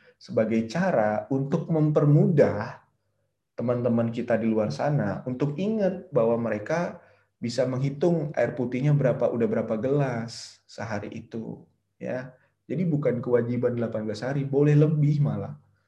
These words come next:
Jadi, eh, kenapa, kenapa? Nah, pertanyaannya adalah kenapa cukup minum itu bisa membuat kita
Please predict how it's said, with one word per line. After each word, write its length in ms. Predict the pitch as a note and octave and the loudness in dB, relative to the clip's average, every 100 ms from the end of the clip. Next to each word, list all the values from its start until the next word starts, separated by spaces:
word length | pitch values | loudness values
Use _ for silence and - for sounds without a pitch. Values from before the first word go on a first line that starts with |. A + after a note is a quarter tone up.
| _ _ _ _ _ _ _ _ _ _ _ _ _ _ _ F#3+ A3 | _ _ _ _ _ _ _ _ _ _ _ _ _ _ _ -20 -18
Jadi, 480 | E3+ A#2 C#3 D3+ D3 - - - _ _ _ _ | -12 -2 2 2 2 -6 -14 -20 _ _ _ _
eh, 140 | C3 A#2+ | 0 0
kenapa, 640 | C#3 E3+ F#3 G#3+ G3+ - - | 2 2 2 0 -2 -4 -6
kenapa? 560 | C#3+ D#3 - - - - | -4 -2 -2 -6 -6 -8
Nah, 240 | A2 F#2+ | -6 -4
pertanyaannya 480 | - - B2 C#3 A3 | -4 -2 0 0 0
adalah 160 | F3 E3+ | 0 0
kenapa 480 | E3 E3+ F3 A3+ | 0 -2 -2 -4
cukup 320 | G#3 E3 D#3 C#3+ | -4 -6 -6 -6
minum 480 | B2+ A2+ G2+ A#2 | -4 -2 -2 -4
itu 240 | B2 C#3+ F#3+ | -6 -6 0
bisa 320 | C#3+ - D3+ | 0 0 -2
membuat 480 | D#3 C3+ A#2 A#2+ B2 | 0 0 2 0 0
kita 320 | A#2 A2+ C3+ | -6 -2 -2